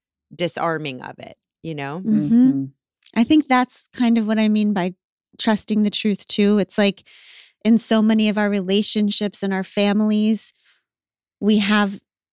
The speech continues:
Speaker 2: these situations that we think if we don't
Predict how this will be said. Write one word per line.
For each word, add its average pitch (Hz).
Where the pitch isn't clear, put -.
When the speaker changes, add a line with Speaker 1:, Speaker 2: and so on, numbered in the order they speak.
Speaker 2:
these 208
situations 220
that -
we 202
think 202
if -
we 208
don't 185